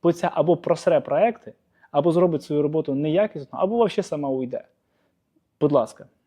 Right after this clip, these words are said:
робіть свою роботу якісно. А якщо хочете якісно рости, розвиватися в проектах, грошах, співробітниках і так далі, то я завжди радий розказати, як я вам можу передати цей досвід. Отам,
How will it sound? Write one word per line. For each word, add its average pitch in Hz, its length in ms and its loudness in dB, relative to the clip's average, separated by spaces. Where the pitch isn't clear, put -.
робіть 156 420 -4
свою 127 280 -4
роботу 131 420 -4
якісно. 113 420 -10
А - 80 -10
якщо 135 260 -6
хочете - 560 -6
якісно 139 600 -4
рости, 139 540 -4
розвиватися 139 840 -4
в 117 140 -14
проектах, 151 680 -4
грошах, 143 560 -4
співробітниках 139 920 -6
і 135 60 -10
так 143 160 -6
далі, 196 300 -4
то - 80 -6
я 127 140 -2
завжди 120 400 -4
радий 175 380 -4
розказати, 127 680 -6
як 160 440 -10
я 131 60 -14
вам 127 220 -12
можу 156 360 -10
передати 139 440 -6
цей 143 180 -10
досвід. 117 420 -16
Отам, 240 380 -4